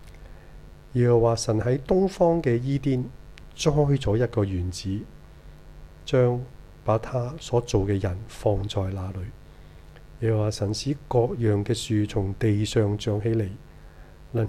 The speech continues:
悅人眼目，也好作食物。園子中間又有生命樹同埋知善惡樹。有一條河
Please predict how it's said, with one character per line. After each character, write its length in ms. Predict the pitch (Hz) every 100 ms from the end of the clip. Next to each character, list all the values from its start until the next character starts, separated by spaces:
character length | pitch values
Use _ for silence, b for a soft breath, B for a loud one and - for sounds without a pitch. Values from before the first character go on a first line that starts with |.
| 117
悅 160 | 123 131
人 200 | 110 101
眼 200 | 101 107
目， 200 | 123 107 - - - - - -
也 100 | 113
好 200 | - 107
作 160 | 127 110
食 180 | - 113
物。 140 | 104 110 - - - - - - - - -
園 220 | 113 104
子 180 | - 143
中 260 | 180 180
間 320 | 190 185 185 190 -
又 140 | 117
有 160 | 107 110
生 260 | - 190 160
命 180 | 113
樹 380 | 110 - 107 104 101 - - -
同 120 | -
埋 140 | 98 95
知 240 | - 165
善 300 | 139 - 98
惡 160 | 95 92
樹。 200 | - 101 - - - - - - B B - B B B B
有 100 | 117
一 40 | 143
條 120 | 117
河 380 | - 92 95